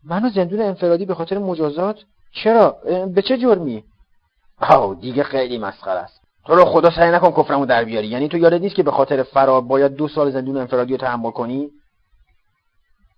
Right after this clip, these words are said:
حالا دیگر او را کاملاً از پا در می‌آوردم.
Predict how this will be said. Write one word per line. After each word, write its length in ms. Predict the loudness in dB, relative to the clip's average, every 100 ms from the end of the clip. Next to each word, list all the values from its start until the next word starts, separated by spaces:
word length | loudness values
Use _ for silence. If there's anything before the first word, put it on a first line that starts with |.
| _ _ _
حالا 280 | -10 -8
دیگر 300 | -8 -6 -6 -6 _ -10
او 100 | -4
را 100 | -4
کاملاً 380 | -4 -8 -6 -8
از 180 | -8
پا 140 | -8 -6
در 180 | -6 -10
می‌آوردم. 520 | -12 -16 -16 -18